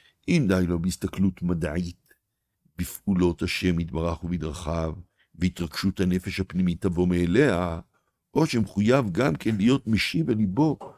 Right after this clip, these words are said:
כל הערך של המשפט השכלי הבא מהידיעה ממעשה השם, ולהוליד בעצמו השתוקקות נעלה מכל מדע וחשבון אל עצם כבודו,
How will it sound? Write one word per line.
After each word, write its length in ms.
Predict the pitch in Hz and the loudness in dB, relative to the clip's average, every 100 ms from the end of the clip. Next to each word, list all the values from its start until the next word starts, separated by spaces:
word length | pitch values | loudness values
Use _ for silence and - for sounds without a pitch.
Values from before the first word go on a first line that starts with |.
| _ - | _ 4
כל 200 | 127 117 | 6 6
הערך 420 | 80 147 143 110 | 4 0 0 -2
של 200 | - 104 | 0 2
המשפט 520 | 95 - - 139 - | 2 0 -2 -2 -2
השכלי 440 | - 78 - 123 | -8 -8 -4 -2
הבא 240 | 104 87 117 | 0 0 0
מהידיעה 460 | 104 85 78 - | 0 -4 -6 -6
ממעשה 420 | 123 80 80 - 95 | -4 -4 -4 -2 -2
השם, 320 | - 69 78 - - - - | -2 -8 -8 -12 -20 -10 -2
ולהוליד 640 | 95 107 104 117 269 135 | 4 6 6 4 2 2
בעצמו 320 | 120 - 90 | 2 0 -2
השתוקקות 640 | 95 - 95 - 87 160 - | -2 -2 -4 -4 -4 -4 -2
נעלה 380 | 90 87 92 135 | -2 0 0 0
מכל 300 | 98 - 95 | -2 -2 -2
מדע 320 | 85 87 101 | 0 0 -2
וחשבון 600 | 90 - - - 82 110 117 _ _ - | -4 -12 -14 -8 -4 -4 -6 _ _ -4
אל 120 | 110 | 0
עצם 280 | 147 143 131 | 0 0 -2
כבודו, 440 | 113 110 113 110 | -2 0 2 2